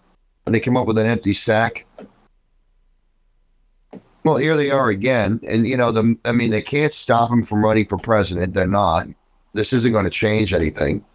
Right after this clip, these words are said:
He's not gonna go to jail over anything because he's the president of the United States. He can declassify anything he wants. He can handle it any way he wants. You know, it's, it's just,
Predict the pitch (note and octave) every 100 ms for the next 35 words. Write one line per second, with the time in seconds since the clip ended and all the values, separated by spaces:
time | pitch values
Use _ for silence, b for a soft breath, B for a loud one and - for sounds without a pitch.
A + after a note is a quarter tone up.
0 | _ _ - - _ - G2+ A#2+ B2+ B2+
1 | A2+ G#2 F#2 E2 G2 B2+ G2+ D#2 C#2+ D2
2 | D2 C#2 F#2+ - _ _ - A2+ F#2+ G#2
3 | G2 - A#2+ G#2+ G#2+ G#2 G#2+ G2+ - A#2+
4 | F#2+ F#2+ E2+ F2+ F2+ G#2 G#2 - - G#2+
5 | G#2+ G#2+ G#2 A2 A2+ D#2+ - - _ _
6 | _ _ _ _ _ - G#2+ G#2 A2+ A2+
7 | G#2+ A2+ A2 G#2+ G#2 A#2 G#2+ - - -
8 | _ - _ _ _ _ _ _ _ _
9 | _ _ _ _ _ _ _ _ - C3+
10 | B2+ A#2 - B2+ A2 D3 C#3+